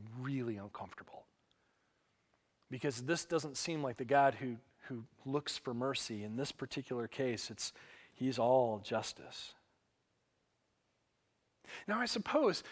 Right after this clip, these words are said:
that the easiest takeaway from this passage is don't be like these two, right? Don't be like them. Don't, don't act like them. Do only as, you know, what was commanded. But I do think there's a little bit more.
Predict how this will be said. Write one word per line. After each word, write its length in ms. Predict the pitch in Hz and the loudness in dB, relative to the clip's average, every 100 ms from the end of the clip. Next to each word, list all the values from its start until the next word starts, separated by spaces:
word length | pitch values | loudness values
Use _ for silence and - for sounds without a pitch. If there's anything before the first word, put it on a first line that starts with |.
| - | -6
that 120 | 175 | -4
the 100 | 202 185 | -4 -2
easiest 520 | 233 294 302 254 - | 0 4 4 2 0
takeaway 560 | - 214 190 143 131 123 | 2 4 6 8 8 8
from 180 | 139 | 0
this 140 | 143 - | 0 0
passage 640 | - 151 135 98 90 - - - - | 6 6 6 0 -8 -12 -12 0 6
is 200 | 180 - - - - | 6 4 -10 -2 8
don't 220 | 247 190 | 10 10
be 120 | 196 | 8
like 280 | 160 147 - | 10 10 8
these 240 | 135 117 | -2 -2
two, 200 | - - - _ _ _ _ _ _ _ - | -4 -6 -8 _ _ _ _ _ _ _ 4
right? 240 | 139 175 - - - - | 10 10 8 -12 -20 8
Don't 200 | 175 233 | 12 12
be 100 | 170 | 12
like 220 | 180 165 - | 12 12 12
them. 380 | 202 180 202 | 12 12 12
Don't, 380 | 190 240 262 208 | 12 12 12 10
don't 180 | 277 330 | 8 10
act 160 | 190 160 | 10 10
like 220 | 139 131 | 8 8
them. 400 | 165 269 330 302 - - | 10 10 8 4 -4 -2
Do 240 | 294 294 | 2 8
only 260 | 254 240 208 | 8 10 10
as, 420 | 180 160 - - | 10 6 -2 -6
you 100 | 170 | -2
know, 120 | 160 151 | 2 4
what 220 | 143 135 | 2 0
was 140 | 120 | -6
commanded. 520 | - 156 147 127 104 | -6 0 2 2 0
But 120 | 113 143 | 4 4
I 60 | |
do 180 | 135 202 | 4 0
think 220 | - 170 | -2 -2
there's 180 | 143 127 | 0 0
a 60 | 123 | 0
little 200 | 113 107 | 0 0
bit 200 | 110 110 | -4 -4
more. 300 | 98 80 | -6 -6